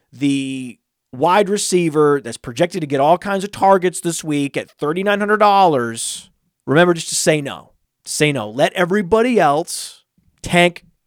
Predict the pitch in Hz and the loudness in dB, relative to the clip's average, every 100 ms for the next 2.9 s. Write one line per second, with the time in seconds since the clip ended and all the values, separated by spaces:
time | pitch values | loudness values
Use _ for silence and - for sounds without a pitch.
0 | _ _ - - - 247 247 208 233 233 | _ _ -16 -10 0 2 2 2 2 0
1 | 180 - 202 220 226 214 196 180 185 180 | 0 0 4 6 4 2 -2 0 2 2
2 | 156 - 139 131 113 117 104 104 104 | -2 -4 0 0 0 -2 -2 -4 -8